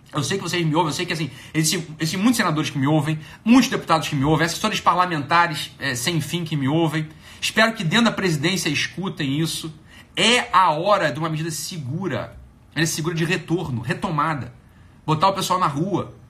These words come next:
trabalhar novamente, vida que segue, normalmente. Normalmente, porque senão daqui a pouco,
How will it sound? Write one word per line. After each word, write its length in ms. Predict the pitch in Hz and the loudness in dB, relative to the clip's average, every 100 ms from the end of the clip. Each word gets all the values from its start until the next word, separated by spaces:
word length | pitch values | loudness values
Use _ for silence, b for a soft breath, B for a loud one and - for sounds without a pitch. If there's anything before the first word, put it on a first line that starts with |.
| - - | -20 -4
trabalhar 720 | 185 190 160 175 180 - - - | 2 4 6 6 4 0 -12 -2
novamente, 520 | - 175 151 170 190 127 | 2 2 2 0 -4 -4
vida 200 | 185 208 | -2 -2
que 60 | |
segue, 340 | - 175 196 151 | -2 2 2 2
normalmente. 840 | 151 196 202 156 180 202 - - - - - - - - | -2 0 0 0 0 -2 -6 -12 -18 -20 -20 -20 -20 0
Normalmente, 380 | 180 202 175 208 | 2 4 2 0
porque 100 | 165 | -2
senão 140 | 208 | -2
daqui 160 | 208 180 | 0 0
a 40 | |
pouco, 480 | 123 175 233 - - | 0 0 0 -2 -12